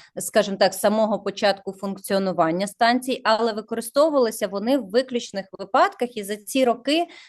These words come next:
там декілька разів. Ну, зрозуміло, що за період війни це вже десятий блекаут,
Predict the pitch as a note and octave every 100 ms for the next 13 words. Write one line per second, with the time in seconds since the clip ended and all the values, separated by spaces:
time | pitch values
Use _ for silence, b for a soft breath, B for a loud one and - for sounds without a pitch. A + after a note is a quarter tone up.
0 | - G#3+ F#3+ F3 E3+ A#3+ B3+ A#3 A3+ G#3+
1 | G3 F#3+ F#3 G#3+ A3 G3+ A3 D4 B3+ G#3+
2 | G3+ F#3 G3+ G3+ G3+ G3+ F#3 F#3 F#3+ A3+
3 | C#4+ A3 F#3 F3 G3+ G#3 F#3+ F3 E3 D#3+
4 | E3 G#3 B3+ F4